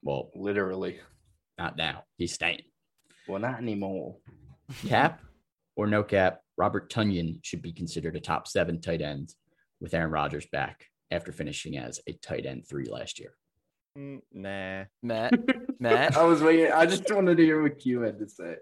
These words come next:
Speaker 3: I have
Speaker 1: <laughs> He
Speaker 3: Matt
Speaker 1: hates Tonyan.
Speaker 3: tight end. Tight, oh, I have him at ten.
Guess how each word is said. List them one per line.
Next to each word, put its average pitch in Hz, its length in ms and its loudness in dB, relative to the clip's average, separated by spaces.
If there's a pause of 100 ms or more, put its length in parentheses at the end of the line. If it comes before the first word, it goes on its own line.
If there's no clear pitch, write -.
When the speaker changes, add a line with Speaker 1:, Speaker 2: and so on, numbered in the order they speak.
(100)
Speaker 3:
I 143 260 2
have 139 240 4
Speaker 1:
<laughs> - 0 -
He 135 60 -4
Speaker 3:
Matt 143 240 4
Speaker 1:
hates - 180 -4
Tonyan. - 300 -4
Speaker 3:
tight 156 320 0
end. 165 500 -6 (2500)
Tight, 104 220 -8
oh, 117 140 -4
I 98 80 -4
have 107 120 -8
him 107 80 -10
at 90 160 -12
ten. 85 280 -12